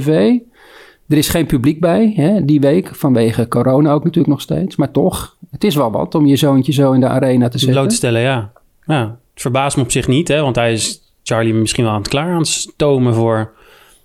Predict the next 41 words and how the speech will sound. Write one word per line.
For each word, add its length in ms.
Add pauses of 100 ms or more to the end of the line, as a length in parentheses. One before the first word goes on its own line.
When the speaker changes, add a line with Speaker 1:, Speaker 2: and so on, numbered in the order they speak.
Speaker 2:
eventueel 480
ook 180
een, 160
eh, 160
carrière, 440
hè? 120 (560)
Ik 60
ben 20
wel 80
benieuwd 220
of 60
dat 80
Speaker 1:
Ja, 220
Speaker 2:
gaat 80
gebeuren. 400
Speaker 1:
eh, 520 (120)
hij, 360
hij 160
zegt 300
dat 140
zijn 140
zoontje 360
inmiddels, 480
eh, 120
we 140
zien 160
het 120
ook 120
af 140
en 60
toe 180
op, 160
eh, 60
social 400
media, 340
hè. 140
Geweldige 440
swing 320
heeft 240
hij 120
al. 280